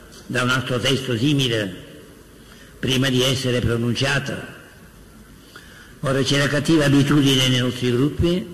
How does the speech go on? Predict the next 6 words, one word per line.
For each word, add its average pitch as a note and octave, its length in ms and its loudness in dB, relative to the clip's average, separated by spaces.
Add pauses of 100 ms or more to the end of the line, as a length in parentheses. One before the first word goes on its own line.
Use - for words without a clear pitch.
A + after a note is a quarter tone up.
(600)
di B2+ 160 0
aprire C3 320 2
a C3+ 60 0
casaccio B2+ 520 -2
la A#2+ 120 0
Bibbia. A#2+ 580 0